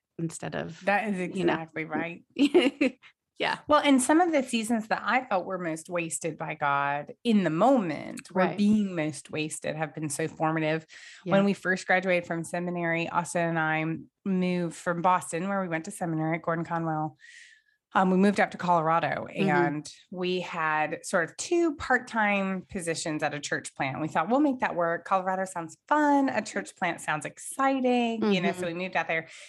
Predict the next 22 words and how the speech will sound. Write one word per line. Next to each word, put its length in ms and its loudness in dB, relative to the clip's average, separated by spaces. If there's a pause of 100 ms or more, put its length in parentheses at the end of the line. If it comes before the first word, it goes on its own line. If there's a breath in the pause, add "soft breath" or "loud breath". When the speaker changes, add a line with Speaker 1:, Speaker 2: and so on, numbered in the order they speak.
(140 loud breath)
Speaker 2:
and 120 -2
sort 180 2
of 60 -6 (120)
as 320 2
we 100 -2
were, 140 0
like, 260 -4 (680)
on 280 6
our 240 4
way, 240 0
like, 240 -4 (100)
as 640 0
we 180 -4
were 240 2
hauling 460 2
all 120 4
of 100 -4
our 100 2
possessions 580 -8
there 360 -2
and 220 -6
had, 480 -2